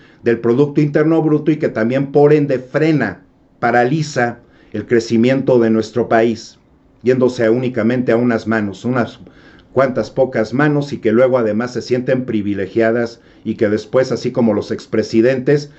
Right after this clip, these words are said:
logran trabajos como consejeros en empresas extranjeras. Es como un niño chiquito, si te está constantemente,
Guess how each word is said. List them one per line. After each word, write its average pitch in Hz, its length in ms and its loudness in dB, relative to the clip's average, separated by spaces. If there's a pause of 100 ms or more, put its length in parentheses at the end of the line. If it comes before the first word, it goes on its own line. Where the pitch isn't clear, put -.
(220)
logran 135 400 0
trabajos 123 560 -4
como 107 300 -2
consejeros 123 720 0
en 107 100 0
empresas 123 580 -2
extranjeras. 117 880 -4 (1040)
Es 151 120 0
como 156 180 4
un 156 60 6
niño 156 260 4
chiquito, 147 520 0
si 127 160 -2
te 117 140 0
está 139 460 0 (420)
constantemente, 123 1200 2